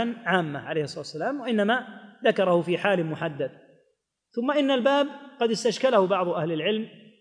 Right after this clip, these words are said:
بقوله: "باب عذاب القبر من الغيبة"، والمذكور في الحديث هو البول. فمن الشراح من قال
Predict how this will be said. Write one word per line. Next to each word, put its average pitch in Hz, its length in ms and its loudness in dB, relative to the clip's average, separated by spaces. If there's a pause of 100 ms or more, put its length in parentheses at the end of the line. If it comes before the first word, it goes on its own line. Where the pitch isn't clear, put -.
(600)
بقوله: 220 500 4
"باب 233 300 4
عذاب 208 400 4
القبر 202 400 2
من 254 160 4
الغيبة"، 170 460 4 (840)
والمذكور 233 560 6
في 160 60 4
الحديث 190 540 0 (800)
هو 180 180 8
البول. 147 340 6 (2500)
فمن 208 540 2
الشراح 233 420 4
من 180 200 2
قال 220 380 4